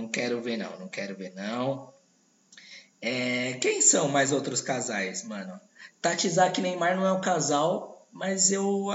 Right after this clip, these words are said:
eu assistiria, eu acho. Eu assistiria, eu assistiria, assistiria. É, tem outro casal? Tem outro casal aí que você... Me fala aí, quem você assistiria?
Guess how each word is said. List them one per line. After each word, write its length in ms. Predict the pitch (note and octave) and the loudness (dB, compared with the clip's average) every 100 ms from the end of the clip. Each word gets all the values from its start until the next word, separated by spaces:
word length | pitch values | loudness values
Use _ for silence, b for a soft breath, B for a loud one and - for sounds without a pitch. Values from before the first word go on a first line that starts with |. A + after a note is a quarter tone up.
| - | 0
eu 120 | E3 | 4
assistiria, 840 | F3+ - - - - F#3+ D#3+ C3+ B2+ | 4 4 2 0 2 0 0 0 0
eu 140 | A#2+ | 0
acho. 360 | G#2+ G2 - G#2+ | -2 -4 -6 -8
Eu 100 | A#2+ | -8
assistiria, 720 | A#2 B2 - C#3 B2 G2+ G2 | -8 -6 -6 -6 -6 -6 -6
eu 40 | |
assistiria, 560 | G2 - - A#2+ F2 - | -10 -6 -6 -6 -10 -10
assistiria. 560 | - - A#2+ A2 - - b b b b b - | -10 -10 -12 -14 -16 -20 b b b b b -12
É, 680 | A2 A2+ A2+ A2+ A2+ A2+ A2+ | -6 -4 -2 -2 -4 -2 -4
tem 180 | - E3+ | 0 0
outro 240 | E3 - | 0 -2
casal? 800 | - A#2+ D3 C3 A2 - - _ _ _ _ - | -4 -2 2 2 0 -6 -16 _ _ _ _ -16
Tem 120 | A#2 | -12
outro 200 | A#2 - | -10 -8
casal 300 | A2+ G#2+ A2 | -6 -6 -4
aí 140 | G2+ | -6
que 100 | - | -8
você... 340 | G#2+ - A#2 - B - | -6 -4 -4 -6 B -4
Me 100 | F3 | 2
fala 240 | F#3+ G3+ | 4 6
aí, 120 | E3 | 6
quem 200 | - A3 | 4 2
você 260 | A#3 G#3+ G#3 | 4 6 6
assistiria? 920 | F3+ G3+ D#3+ - D#3 B2 A2 F#2+ - | 6 6 6 4 2 0 -2 -2 -6